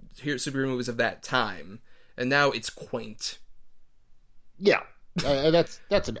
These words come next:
Speaker 2: apt description.
Speaker 1: Yes, I, I think. Uh, but then again, I might have to revisit it. I don't know, maybe it has untold potential still left in it.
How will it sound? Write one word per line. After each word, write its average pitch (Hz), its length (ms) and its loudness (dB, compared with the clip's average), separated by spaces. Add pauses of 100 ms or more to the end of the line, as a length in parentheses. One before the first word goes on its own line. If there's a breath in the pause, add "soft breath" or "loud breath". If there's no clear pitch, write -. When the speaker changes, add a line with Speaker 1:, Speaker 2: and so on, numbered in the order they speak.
Speaker 2:
apt - 400 0 (100)
description. 95 600 -8 (140)
Speaker 1:
Yes, - 480 -6 (220)
I, 127 120 4 (100)
I 117 40 -2
think. 107 320 -8
Uh, 113 140 2
but 143 200 2
then 175 120 4
again, 165 160 4
I 156 40 0
might 160 120 -2
have 156 160 -2
to 156 80 -8
revisit 143 380 -6
it. - 100 -18
I 117 80 -6
don't 123 100 -2
know, 123 60 -4
maybe 123 200 -4
it 120 40 -4
has 120 180 -4 (340 soft breath)
untold 131 1040 0
potential 107 520 -10 (180)
still - 200 -8
left - 200 -12
in 85 100 -10
it. - 80 -16